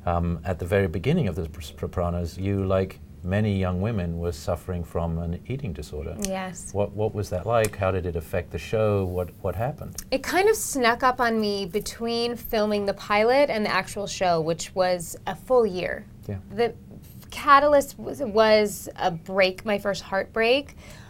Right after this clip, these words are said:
Speaker 2: but then I think there was something
Speaker 1: Aw.
Speaker 2: already kind of brewing under there. I think it
Speaker 1: Yeah.
Speaker 2: was more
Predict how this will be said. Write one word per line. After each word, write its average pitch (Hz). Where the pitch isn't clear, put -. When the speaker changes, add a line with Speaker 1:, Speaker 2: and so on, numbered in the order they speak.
Speaker 2:
but 220
then 240
I 226
think 233
there 233
was 208
something 214
Speaker 1:
Aw. -
Speaker 2:
already 190
kind 190
of 165
brewing 185
under 180
there. 196
I 214
think 214
it 233
Speaker 1:
Yeah. -
Speaker 2:
was 226
more 185